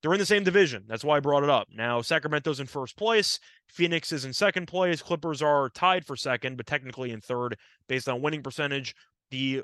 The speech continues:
Warriors are in fourth, and the Lakers are three games behind the Warriors.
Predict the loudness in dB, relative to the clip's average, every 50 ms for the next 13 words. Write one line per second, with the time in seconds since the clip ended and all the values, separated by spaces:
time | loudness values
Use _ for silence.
0 | -8 _ _ -8 -4 0 0 0 0 0 -2 -4 -4 -4 -4 -4 -4 -4 -4 -8
1 | -12 -14 -16 -10 -4 -2 2 4 4 2 2 -2 -6 -6 -4 -2 0 0 0 0
2 | 0 -2 -4 -6 -4 -4 -4 -6 -6 -8 -14 -10 -8 -6 -4 -2 -2 -4 -4 -4
3 | -6 -6 -4 0 0 0 0 -2 -4 -6 -8 -8 -4 -2 0 0 2 0 0 -2
4 | -4 -6 -8 -8